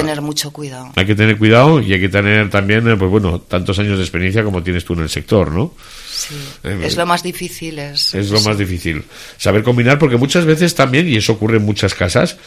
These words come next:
Speaker 2: que muchas veces here-, heredas a lo mejor, eh, muebles de antiguos, de las abuelas o de los padres, etcétera, etcétera, y encajar eso en una casa moderna a veces tiene su, su aquel, y cuando lo consigue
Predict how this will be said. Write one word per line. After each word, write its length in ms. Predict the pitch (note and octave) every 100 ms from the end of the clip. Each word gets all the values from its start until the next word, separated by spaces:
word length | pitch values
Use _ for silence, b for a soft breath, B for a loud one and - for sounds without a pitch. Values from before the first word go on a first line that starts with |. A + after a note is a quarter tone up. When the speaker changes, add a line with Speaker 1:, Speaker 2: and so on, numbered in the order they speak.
| B B B
Speaker 2:
que 80 | -
muchas 240 | F#2+ F#2+ B2+
veces 260 | B2+ A#2
here-, 240 | G#2 F2+ -
heredas 440 | F#2 F#2+ G#2+ B2+
a 40 | A#2
lo 80 | G#2
mejor, 500 | G2 - G#2+ G#2 -
eh, 120 | G2+
muebles 680 | F2 F2+ G2+ F#2 A2 C3+ F2+
de 400 | F2+ F2+ F2 E2+
antiguos, 640 | E2 D#2 A#2 G#2+ A2+ A2+
de 80 | F#2+
las 160 | F2 -
abuelas 480 | C#2 G#2+ A2 G#2+
o 80 | G2
de 80 | F2+
los 200 | F2 E2
padres, 480 | - A2 A2+ G#2+ G2+
etcétera, 360 | G2 G2+ G2+ G2+
etcétera, 420 | G#2+ A2+ D#3 G3 B B B B
y 80 | G#2
encajar 400 | F#2 G2 G#2+ A#2+
eso 160 | D3
en 60 | E3
una 220 | C#3 A#2+
casa 240 | B2 A#2+ A#2
moderna 360 | A2 A2+ C#3
a 40 | D3+
veces 400 | A2 D3 C3 -
tiene 220 | A2 B2
su, 380 | A#2 A#2 G#2+ G2
su 80 | G2
aquel, 380 | E2+ G2+ E3 F#3 B B
y 80 | -
cuando 260 | F#2 F2
lo 120 | F2 E2
consigue 440 | F2 - F#2+ C#3+